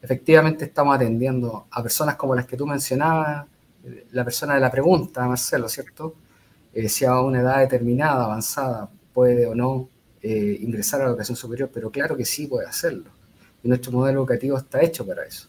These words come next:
Por lo tanto, eh, es importante que, que nos conozcan, que vengan. Eh, en estos días estamos atendiendo a personas que nos han escrito,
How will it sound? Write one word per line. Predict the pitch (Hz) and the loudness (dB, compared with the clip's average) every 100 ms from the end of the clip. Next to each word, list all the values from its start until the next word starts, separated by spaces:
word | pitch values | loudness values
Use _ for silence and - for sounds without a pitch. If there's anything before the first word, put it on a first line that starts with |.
| _ | _
Por | 120 | -2
lo | 117 | 2
tanto, | 127 - - 123 - - - _ - | 0 0 -2 -2 -4 -20 -20 _ -2
eh, | 117 117 113 107 - | 2 4 4 0 2
es | 127 | 2
importante | 123 120 - 135 135 | 2 -2 0 0 -2
que, | 127 120 113 101 101 | -6 -4 -2 -4 -4
que | 117 | -6
nos | 107 | -6
conozcan, | 139 147 147 143 | -4 -4 -4 -12
que | - 117 | -10 0
vengan. | 139 143 165 - _ _ _ _ _ _ | 0 0 -6 -10 _ _ _ _ _ _
Eh, | 104 107 101 - | -2 2 2 2
en | 123 | 0
estos | 123 113 | 0 2
días | 131 123 | 4 2
estamos | - 113 113 | 0 -4 -2
atendiendo | 110 113 120 117 | -2 -2 -2 -4
a | 107 | -6
personas | 101 - 165 110 | -6 -2 -2 -4
que | - 113 | -8 -6
nos | 113 | -4
han | 107 | -6
escrito, | 104 - - 101 95 | -8 -2 0 0 -8